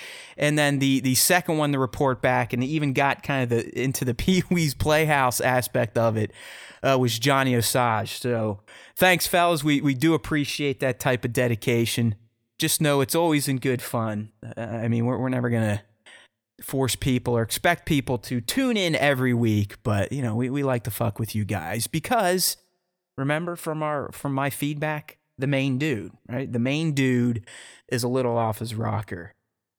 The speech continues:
Um, okay, so Liam's giving me some advice here. What will definitely garner views is if you and Nick did reactions to Bad Batch. Yeah, like, watching stuff and just, I, I don't,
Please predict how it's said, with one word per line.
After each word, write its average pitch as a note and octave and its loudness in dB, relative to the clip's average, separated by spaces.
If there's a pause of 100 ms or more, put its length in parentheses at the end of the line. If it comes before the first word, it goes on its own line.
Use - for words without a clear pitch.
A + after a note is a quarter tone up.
(240)
Um, A#2+ -2 (160)
okay, C#3 -2
so B2+ -2
Liam's F3+ -2
giving D#3 -2
me C#3 0
some C#3 -2
advice A#2 -2
here. G#2 -8 (1300)
What F#3 -4
will F#3+ -2
definitely D#3+ -2
garner C#3+ 0
views C3 0
is A#2+ -2
if B2 -2
you F#3 0
and E3+ -2
Nick D#3+ -2
did C3 0
reactions B2 0
to A#2 -6
Bad A#2+ 0
Batch. A#2 0
Yeah, E3+ 0
like, B2+ 0
watching B2 -2
stuff B2 -2
and A2+ 2
just, A2 -2
I, B2 0
I E3+ 0
don't, C#3 -4